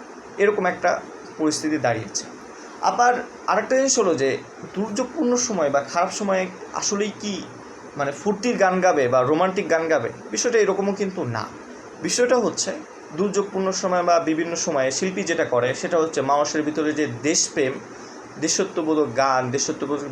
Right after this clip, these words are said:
বিভিন্ন জিনিস সেটার মাধ্যমে তুলে ধরে, সেটাকে মানুষের সামনে তুলে ধরে মানুষের যেই, আহ, দেশপ্রেমটাকে আরও জাগ্রত করার চেষ্টা করে এবং পরবর্তীতে মানুষকে আরও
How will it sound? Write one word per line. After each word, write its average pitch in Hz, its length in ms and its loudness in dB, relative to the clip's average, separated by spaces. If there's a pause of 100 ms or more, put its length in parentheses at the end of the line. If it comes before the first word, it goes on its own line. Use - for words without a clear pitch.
বিভিন্ন 135 260 -6 (140)
জিনিস 127 260 -2 (460)
সেটার 214 300 4
মাধ্যমে 202 300 2 (220)
তুলে 247 200 6 (100)
ধরে, 165 180 6 (140)
সেটাকে 180 280 0 (120)
মানুষের 151 360 2
সামনে 160 180 0 (100)
তুলে 156 200 2
ধরে 160 120 4
মানুষের 139 400 2
যেই, 139 220 0
আহ, - 840 0 (160)
দেশপ্রেমটাকে 202 500 0
আরও 180 140 0 (100)
জাগ্রত 160 320 2 (100)
করার 214 220 4
চেষ্টা 214 280 0
করে 214 120 2 (480)
এবং 165 100 -6 (140)
পরবর্তীতে 180 480 0
মানুষকে 147 360 0
আরও 151 120 4